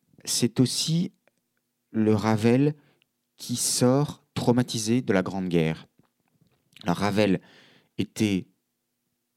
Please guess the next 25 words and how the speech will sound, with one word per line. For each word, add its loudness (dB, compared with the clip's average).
pacifique -4
ou -12
pacifiste, -6
on -2
ne -6
saurait -2
pas -2
trop -4
dire. -2
Euh, 4
de 0
tempérament, 2
il 2
était 0
plutôt 0
pacifique. -8
Il -2
n'avait 4
rien, 2
en -2
tout -2
cas, 2
de -2
ce -4
qu'avait, 0